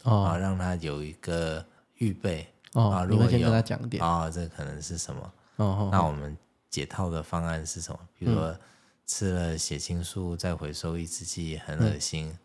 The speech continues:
Speaker 1: 嗯。嗯。
Speaker 2: 啊，那有的时候可以，啊，减少剂量，
Speaker 1: 嗯。
Speaker 2: 或者准备有一些缓和恶心感的胃药。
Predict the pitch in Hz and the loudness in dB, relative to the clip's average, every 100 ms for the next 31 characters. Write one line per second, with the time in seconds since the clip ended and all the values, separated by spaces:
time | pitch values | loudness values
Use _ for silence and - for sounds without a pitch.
0 | _ - 113 101 80 78 82 80 78 87 | _ 0 4 4 2 0 -2 -4 -6 -10
1 | 85 78 78 - 87 85 87 80 76 71 | -8 -6 -4 -2 -2 -4 -4 -4 -4 -8
2 | _ _ _ _ _ - 82 71 73 - | _ _ _ _ _ -4 -2 -2 -4 -2
3 | 90 87 76 - 92 87 82 67 - 131 | -2 0 -4 -2 -2 0 -2 -4 0 2
4 | 113 73 - 73 71 90 87 78 71 78 | 2 0 -6 -8 -6 -4 -4 -4 -6 -6
5 | 80 85 82 82 78 - 73 71 73 71 | -6 -2 -2 -2 -4 -6 -6 -6 -10 -8
6 | 73 78 78 73 - 85 85 69 69 76 | -6 -6 -6 -6 -4 -4 -4 -8 -8 -10
7 | 69 80 82 80 78 | -8 -4 -2 -2 -2